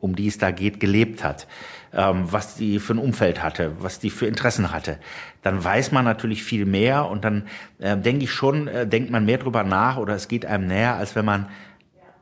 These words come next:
allein hier bei der Obduktion die Leiche sieht, ähm, und dann die Leiche untersucht.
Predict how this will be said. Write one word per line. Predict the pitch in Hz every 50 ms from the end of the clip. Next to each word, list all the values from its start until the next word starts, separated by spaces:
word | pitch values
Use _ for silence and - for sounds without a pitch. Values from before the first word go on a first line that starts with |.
| _
allein | - 95 98 98 98 127 156 151
hier | 123 113 139
bei | 120 120 117
der | 113 95
Obduktion | - - 117 104 - 107 95
die | 92 92
Leiche | 90 95 107 147 160 - 165
sieht, | 139 131 135 135 139 139 139 - - - - - - - - - -
ähm, | 113 113 117 117 113 113 113 113 107 - - - - -
und | - 120 120 113 107 113 - - 113 107
dann | 95 117 110 117 120 117 117 -
die | - 101 101
Leiche | 95 92 101 104 - 117
untersucht. | 101 104 107 98 92 101 120 156 180 170 - - -